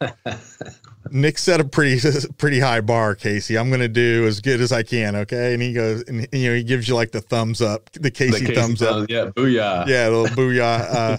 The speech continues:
Speaker 1: <laughs> You get the booyah.
Speaker 2: but the, to, to show up, like, he was very happy to have us there, but two, that, you know,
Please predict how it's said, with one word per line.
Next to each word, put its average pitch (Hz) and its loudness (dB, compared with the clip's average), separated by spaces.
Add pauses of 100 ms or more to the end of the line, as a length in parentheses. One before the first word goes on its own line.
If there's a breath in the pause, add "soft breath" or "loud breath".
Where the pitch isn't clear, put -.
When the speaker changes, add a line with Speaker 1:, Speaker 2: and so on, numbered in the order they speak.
Speaker 1:
<laughs> - - (260)
You 117 -12
get 117 -2
the 101 -2
booyah. 98 -4
Speaker 2:
but 139 0
the, 131 0 (200)
to, 147 0
to 147 0
show 147 2
up, 131 0
like, 113 0
he - -2
was 151 2
very 135 2
happy 117 -2
to 110 0
have 127 0
us 107 -4
there, 107 0
but 104 -4
two, 123 0
that, 110 0
you 113 -2
know, 101 -4